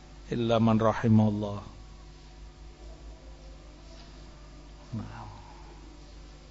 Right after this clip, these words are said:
Makanya Allah ingatkan dalam ayat, "Wala tansawul fadla bainakum."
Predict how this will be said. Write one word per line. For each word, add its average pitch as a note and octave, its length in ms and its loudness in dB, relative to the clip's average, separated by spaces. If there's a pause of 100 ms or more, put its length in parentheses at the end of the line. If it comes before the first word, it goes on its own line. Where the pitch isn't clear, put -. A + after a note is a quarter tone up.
(1800)
Makanya B2 400 8
Allah B2+ 240 10
ingatkan B2+ 640 10
dalam A2+ 600 8
ayat, A#2+ 440 8 (1040)
"Wala B2+ 440 12
tansawul B2 840 8
fadla A#2+ 480 12
bainakum." A2+ 960 8